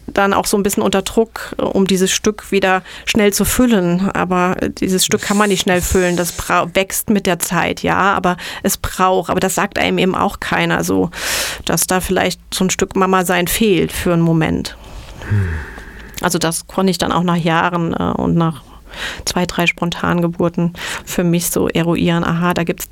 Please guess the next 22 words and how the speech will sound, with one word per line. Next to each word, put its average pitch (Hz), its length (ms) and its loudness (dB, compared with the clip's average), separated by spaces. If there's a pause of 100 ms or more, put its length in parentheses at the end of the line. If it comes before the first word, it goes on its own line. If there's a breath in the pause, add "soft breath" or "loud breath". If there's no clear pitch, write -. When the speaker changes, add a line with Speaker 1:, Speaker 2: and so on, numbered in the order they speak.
(200)
Speaker 1:
definitiv 175 460 0
einen 170 80 0
Unterschied. 170 580 0 (1000 loud breath)
Speaker 2:
Du 110 120 2
hast 107 200 0
im 110 140 -2
Kreißsaal 107 460 -2
f-, - 300 -6
viel - 300 0
erlebt, 90 440 -2
also 98 360 0 (200)
auch, - 280 -2
auch 107 140 -2
Totgeburten. 92 840 -4
Wie, 98 300 0
wie 98 100 -2
bist - 260 -4
du 101 40 -2
damit 95 260 -2
umgegangen? 107 500 0 (1500 loud breath)
Speaker 1:
Ja, 208 340 2 (220)
also 196 300 2